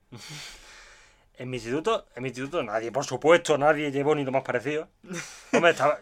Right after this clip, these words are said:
Speaker 1: yo qué sé, como mucho estaban los chavales que se habían cambiado de instituto.
Speaker 2: Ah.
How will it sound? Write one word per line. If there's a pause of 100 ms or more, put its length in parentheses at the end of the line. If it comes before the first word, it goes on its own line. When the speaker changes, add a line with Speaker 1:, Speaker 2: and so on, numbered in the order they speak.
Speaker 1:
yo
qué
sé,
como
mucho
estaban
los
chavales
que
se
habían
cambiado
de
instituto. (880)
Speaker 2:
Ah.